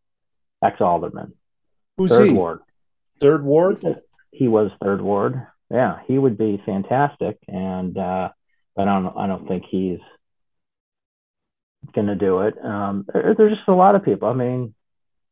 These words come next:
Speaker 1: but yeah, I mean, you wanna have someone, and I know, isn't there someone that's gonna run against the slate? I was saying that in one of these, uh,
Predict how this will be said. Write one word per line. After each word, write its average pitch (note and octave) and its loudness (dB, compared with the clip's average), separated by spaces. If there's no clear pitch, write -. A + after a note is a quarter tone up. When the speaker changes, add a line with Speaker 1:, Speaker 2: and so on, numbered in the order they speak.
Speaker 1:
but C#3+ 6
yeah, E3 8
I G#2 2
mean, A#2 0
you C#3 6
wanna B2+ 4
have A2 0
someone, B2 0
and C#3 2
I C#3+ 4
know, - 0
isn't F#3+ -4
there B3+ 0
someone C3+ 2
that's A#2 -2
gonna G#2 0
run A2 -2
against G#2 0
the A#2+ 0
slate? B2+ 0
I A2 0
was A#2+ -6
saying C#3+ 4
that A#2 4
in G#2+ 0
one A2 -2
of G#2 -2
these, G2 -2
uh, D#3 -8